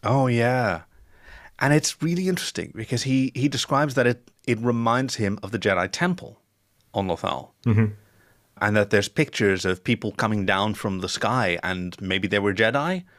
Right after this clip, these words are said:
Speaker 1: and maybe that's why the Loth Wolves are, are connected to us, because we're, we're Force users, and there's no,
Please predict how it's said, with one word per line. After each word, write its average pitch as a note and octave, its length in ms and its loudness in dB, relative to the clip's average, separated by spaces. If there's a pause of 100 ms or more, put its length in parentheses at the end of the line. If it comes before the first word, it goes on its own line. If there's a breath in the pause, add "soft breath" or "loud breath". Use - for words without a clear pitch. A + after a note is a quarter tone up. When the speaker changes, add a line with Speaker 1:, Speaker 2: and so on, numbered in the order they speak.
(480 loud breath)
Speaker 1:
and F#2+ 380 -2
maybe G2+ 400 0
that's A2+ 320 -2
why A#2+ 440 0
the A2+ 400 2
Loth B2+ 300 0
Wolves C3 400 0
are, A2 420 2
are G#2+ 200 2
connected - 400 -4
to - 120 -4
us, D3 200 -2
because - 280 -10
we're, G2+ 200 -2
we're G#2+ 160 -4
Force C3 320 -6
users, D3 280 0
and G#2+ 140 -4 (1500 loud breath)
there's C#3 280 4
no, E3+ 560 4